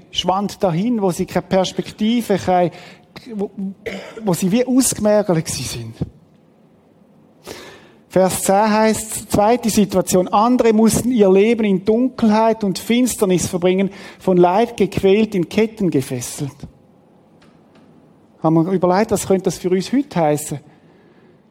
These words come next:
Na, tatsächlich gibt's Christen, wo, wo gefesselt sind und, und in Ketten sind, aber vielleicht redet es auch von etwas,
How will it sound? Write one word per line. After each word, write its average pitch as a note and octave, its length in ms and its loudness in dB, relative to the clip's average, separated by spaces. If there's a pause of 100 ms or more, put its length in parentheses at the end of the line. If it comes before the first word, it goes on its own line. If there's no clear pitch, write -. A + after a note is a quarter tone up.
(260)
Na, D#3+ 200 2
tatsächlich F3+ 680 0
gibt's - 240 -6
Christen, F#3+ 440 0
wo, F3 360 0
wo F3+ 340 -2 (100)
gefesselt A3 500 0
sind F3 240 0
und, E3+ 180 0
und E3+ 140 -4
in E3 60 -4
Ketten A3+ 400 -2
sind, E3 260 -2
aber D#3+ 160 -2
vielleicht G3+ 320 0
redet F#3+ 160 2
es - 80 -6
auch F#3 160 2
von F#3 180 2
etwas, F#3+ 300 -4